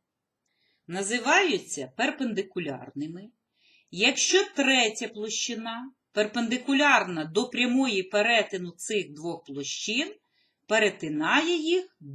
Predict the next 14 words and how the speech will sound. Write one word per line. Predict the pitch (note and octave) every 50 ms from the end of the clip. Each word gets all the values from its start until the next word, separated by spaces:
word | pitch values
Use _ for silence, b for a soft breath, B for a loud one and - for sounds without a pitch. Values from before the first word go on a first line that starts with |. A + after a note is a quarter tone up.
| C#3 C#3+ _ _ _
по | - G#3+ A#3+ C#4 E4 F#4
перпендикулярних | - - G#3 G3 - F3+ F3 E3 D3+ - - - D#3+ E3 E3 F#3 G#3+ A#3 A#3 A#3+ A#3 A#3+ A#3+ - _
прямих. | - - G3 F#3+ E3+ C3+ A#2 A2+ _ _ _ _ _ _ _ _ _ _ _ _ _ _ _ _ _ _ _ _ _ _ _ _ _ _ _ _ _ _ _ _ _ _ _ _ _ _ _ _ _ _ _ _ _ _ _ _ _ _ _ _ _
Площина | F#3 G3+ G#3 G#3 - - B3 A#3+ A#3 A3+ G3 -
альфа | F3 F#3+ G3 F#3 E3+ D3+ C#3+ - - C#3 C3 C3 - _ _
і | - E3
бета | C#3+ C3 D3 D3+ D#3 F#3 C#4 C#3+ - - G#3 A#3 C#4 F4 F4+ _ _ _ _
перетинаються | _ G3 G3 G3 F#3+ - G3+ F3+ F3 E3 D#3+ E3+ G3 B3+ C4+ - - D#4
по | - - G#3+
прямій | - - E3 D#3+ D#3+ E3+ F3+ G#3+ A3 A3+ -
С. | - - D3 B2+ B2 _ _ _ _ _ _ _ _ _ _ _ _ _ _ _ _ _ b b b b b b b b b b _ _
Площина | G3 G#3 A#3+ A#3 A#3 - C4 B3+ A#3+ A#3+ A3+ G#3 F#3
гамма | E3 E3 F3+ G3 A3+ C#4+ E4+ E4+ C#4+ D3+ C#3 - _ _ _ _ _ _ _ _ _ _ _ _ _ _ _ _ _ _ _ _ _ _ _ _ _ _ _ _ _ _ _ _ _ _ _ _ _ _ _ _ _ _ _ _ _
перпендикулярна | G#3+ A#3 C#4 D4 C#4 - D4 A#3+ A3 G3+ G#3 - - F#3 F#3 F#3 G3 A#3 D4 E4+ D#4 B3+ F3 D3 C#3 C#3+